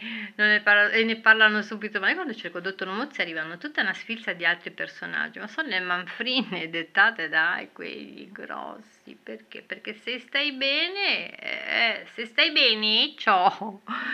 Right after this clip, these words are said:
c'è quella data industria, no? Che prepara tutti quei, quelle confezioni di, mm, pasticchette, sciroppe, che non funziona.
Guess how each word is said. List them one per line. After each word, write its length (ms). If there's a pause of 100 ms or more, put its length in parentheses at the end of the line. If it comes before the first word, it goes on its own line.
(140)
c'è 160
quella 220
data 260
industria, 840
no? 440 (480)
Che 160
prepara 540
tutti 260
quei, 680
quelle 200
confezioni 840
di, 180
mm, 180 (100)
pasticchette, 800
sciroppe, 500
che 140
non 160
funziona. 680